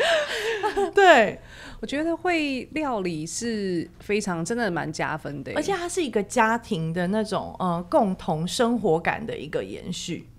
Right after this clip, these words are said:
Speaker 2: 对，就是一个，
Speaker 1: 对。
Speaker 2: 呃，大家的一个，怎么讲，情感的联系。
Speaker 1: 对，情感的连结，
Speaker 2: 对。嗯。
Speaker 1: 没错。所以我们今天就特别请 Angie 来帮我们介绍一道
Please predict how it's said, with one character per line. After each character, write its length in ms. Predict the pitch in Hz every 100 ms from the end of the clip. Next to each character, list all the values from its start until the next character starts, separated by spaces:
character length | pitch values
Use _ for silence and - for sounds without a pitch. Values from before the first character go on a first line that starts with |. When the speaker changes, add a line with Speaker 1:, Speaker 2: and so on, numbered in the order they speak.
| -
Speaker 2:
对， 240 | 196 160
就 120 | 190
是 280 | 214 185 240
一 60 | 214
个， 440 | 208 190 180 165
Speaker 1:
对。 100 | -
Speaker 2:
呃， 260 | 160 156 147 - - - -
大 140 | 226
家 220 | 220 196
的 160 | 185 165
一 80 | 175
个， 120 | 170
怎 120 | 165
么 120 | 131
讲， 260 | 135 92 117 -
情 200 | 254 330
感 160 | 277
的 80 | 190
联 280 | 175 165 170
系。 380 | - 254 190 - - -
Speaker 1:
对， 200 | 214 165
情 220 | 208 -
感 180 | 240 180
的 120 | 165
连 300 | 165 151 165
结， 180 | 175 175
Speaker 2:
对。 100 | 240
嗯。 100 | 180
Speaker 1:
没 100 | 180
错。 300 | - 233 - - -
所 140 | -
以 40 | 254
我 120 | 254
们 140 | 190
今 120 | 190 233
天 100 | 240
就 140 | 247
特 180 | 233 247
别 160 | 202 180
请 240 | - 165
Angie 360 | - 285 240 202
来 100 | 175
帮 200 | 208 214
我 40 |
们 180 | 165 165
介 160 | 226 226
绍 220 | 220 185
一 140 | 180
道 360 | 180 220 190